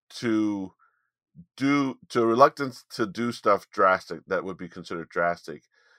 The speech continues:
is that short-sighted, because what they're not realizing is that there's been outrageous damage already done, and unless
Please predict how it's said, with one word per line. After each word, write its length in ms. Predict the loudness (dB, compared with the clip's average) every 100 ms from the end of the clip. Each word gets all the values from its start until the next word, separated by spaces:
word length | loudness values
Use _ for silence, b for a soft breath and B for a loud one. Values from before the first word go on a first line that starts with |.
| _
is 140 | -4 2
that 240 | 2 2
short-sighted, 960 | -2 2 2 2 0 6 8 8 2 -6
because 360 | -12 -2 -2 0
what 220 | -2 -2
they're 160 | -2 -4
not 260 | 2 2 2
realizing 680 | 0 2 2 2 -4 -10 -12 _ _ _
is 240 | -2 -2 2
that 260 | 2 2 0
there's 220 | -4 -4
been 180 | -2 -2 2
outrageous 600 | 0 2 2 2 2 -6
damage 360 | -4 -4 -4 -4 6
already 340 | 8 8 4
done, 400 | -4 -4 -4 -8 _ -20 -2
and 160 | 0 2
unless 520 | 0 6 6 6